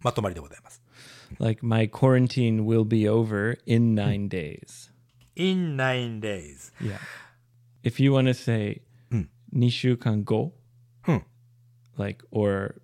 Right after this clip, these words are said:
Speaker 2: ぴったり二週間後、
Speaker 1: うん。
Speaker 2: then in two weeks.
Speaker 1: なるほどね。
Speaker 2: Yeah.
Speaker 1: うーん、じゃあ、この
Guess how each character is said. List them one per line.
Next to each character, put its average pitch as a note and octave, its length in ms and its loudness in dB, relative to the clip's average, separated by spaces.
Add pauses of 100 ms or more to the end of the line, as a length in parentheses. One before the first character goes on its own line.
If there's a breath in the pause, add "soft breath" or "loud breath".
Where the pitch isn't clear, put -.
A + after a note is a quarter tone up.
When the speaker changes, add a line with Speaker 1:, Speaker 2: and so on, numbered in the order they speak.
Speaker 2:
ぴ - 140 -12
っ - 20 -14
た A#2 200 0
り A2 120 0
二 G#2+ 180 2
週 G#2+ 220 -2
間 G2+ 280 -4
後、 - 220 -8 (400 soft breath)
Speaker 1:
う G#2+ 60 -6
ん。 E2 120 -8 (260)
Speaker 2:
then G#2 240 0 (260)
in B2 240 6
two G2+ 200 -4
weeks. - 480 -14 (420)
Speaker 1:
な C3 200 4
る A#2+ 60 2
ほ A2+ 80 -4
ど A#2+ 80 -6
ね。 F#3+ 220 -6 (160)
Speaker 2:
Yeah. G#2 220 -6 (640)
Speaker 1:
う F2+ 40 -12
ー G2 680 -4
ん、 - 20 -4
じ C#3 100 0
ゃ C3 140 2
あ、 - 280 -16
こ F#3+ 120 2
の F3 1000 6